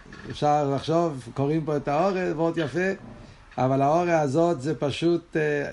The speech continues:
דרך אגב, הרב פשוט מ-, מאיר פה,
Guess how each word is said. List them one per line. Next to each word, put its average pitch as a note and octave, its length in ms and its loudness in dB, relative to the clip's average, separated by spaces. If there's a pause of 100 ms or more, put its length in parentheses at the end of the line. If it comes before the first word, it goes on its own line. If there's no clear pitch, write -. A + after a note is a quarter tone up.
(140)
דרך D#3+ 420 0
אגב, E3+ 540 2
הרב D#3+ 460 0
פשוט D#3+ 400 -4
מ-, D3 300 -2
מאיר E3 360 4
פה, D#3+ 300 0